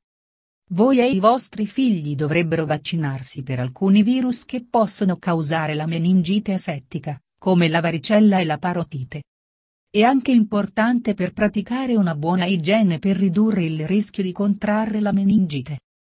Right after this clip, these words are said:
Lavarsi le mani prima dei pasti e dopo aver usato il bagno,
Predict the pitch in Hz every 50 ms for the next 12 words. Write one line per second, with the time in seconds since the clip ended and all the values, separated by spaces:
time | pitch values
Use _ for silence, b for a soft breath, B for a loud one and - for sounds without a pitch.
0 | _ _ _ _ _ _ - 208 208 208 220 220 233 233 214 - - 214 185 175
1 | 160 165 170 180 190 208 220 220 226 - 254 302 285 226 220 196 208 208 202 -
2 | 214 214 233 220 - - - 196 185 180 170 208 208 - 175 156 147 165 175 175
3 | 175 175 175 196 196 196 196 196 165 165 139 131 139 135 135 135 135 135 135